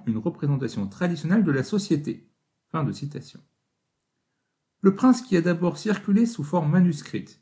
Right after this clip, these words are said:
et dédicacé à un cardinal est bien accueilli par le pape, qui en autorise l'impression en mille cinq cent trente et un.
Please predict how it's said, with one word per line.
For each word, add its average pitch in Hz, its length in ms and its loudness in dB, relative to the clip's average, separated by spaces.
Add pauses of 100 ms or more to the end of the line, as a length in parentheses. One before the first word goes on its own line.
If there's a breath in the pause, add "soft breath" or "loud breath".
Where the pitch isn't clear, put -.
(120)
et - 140 -8
dédicacé 147 720 0
à 113 80 0
un 98 120 0
cardinal 120 760 -2 (400 soft breath)
est 123 160 4
bien 208 280 6
accueilli 196 440 4
par 156 240 0
le 131 120 2
pape, - 260 -12 (340)
qui 127 200 -4
en 107 140 -2
autorise 127 360 0
l'impression 170 680 0
en 127 140 -2
mille 147 160 -2
cinq 139 140 -4
cent 202 120 0
trente 165 280 -2
et 101 80 0
un. - 100 -8